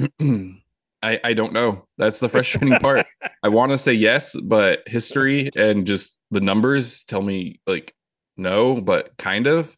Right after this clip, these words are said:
Speaker 1: maybe.
Speaker 2: <laughs>
Speaker 1: It's, it's the most frustrating question, I think, in all of sports right now. Like,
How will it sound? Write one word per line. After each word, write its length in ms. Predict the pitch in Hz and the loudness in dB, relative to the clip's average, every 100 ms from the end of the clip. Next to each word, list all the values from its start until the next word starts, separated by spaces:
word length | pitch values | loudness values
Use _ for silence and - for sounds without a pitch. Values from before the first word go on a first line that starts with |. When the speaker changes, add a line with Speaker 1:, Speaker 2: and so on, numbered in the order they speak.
| - | -6
Speaker 1:
maybe. 340 | 131 170 190 190 - | -2 0 0 -2 -6
Speaker 2:
<laughs> 180 | - - _ _ - | -10 -10 _ _ -6
Speaker 1:
It's, 160 | 127 131 | -4 -2
it's 180 | 143 - | -4 0
the 80 | |
most 200 | 151 147 | 2 0
frustrating 420 | - 165 - 185 165 | 0 0 2 0 2
question, 340 | 127 143 123 | 0 0 -2
I 60 | 104 | 0
think, 220 | 120 113 | 0 0
in 80 | 117 | 2
all 100 | 117 | 0
of 60 | |
sports 280 | - 113 117 | 2 0 2
right 160 | 95 78 | -2 -2
now. 300 | 73 50 - _ _ | -6 -8 -16 _ _
Like, 280 | 110 98 | -2 -2